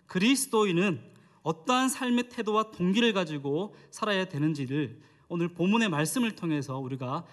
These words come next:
살펴보도록 하겠습니다. 오늘 본문의 주인공이 한 명 등장하는데요. 혹시 누군지 아십니까?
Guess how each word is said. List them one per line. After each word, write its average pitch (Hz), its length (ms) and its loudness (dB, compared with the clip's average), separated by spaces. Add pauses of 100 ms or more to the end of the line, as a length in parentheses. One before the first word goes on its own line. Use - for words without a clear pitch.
살펴보도록 147 1040 -6 (380)
하겠습니다. 143 520 -6 (1400)
오늘 226 340 4
본문의 226 440 4
주인공이 233 520 6
한 202 180 0
명 185 320 0
등장하는데요. 160 840 0
혹시 139 240 -10
누군지 147 300 -2
아십니까? 135 540 -6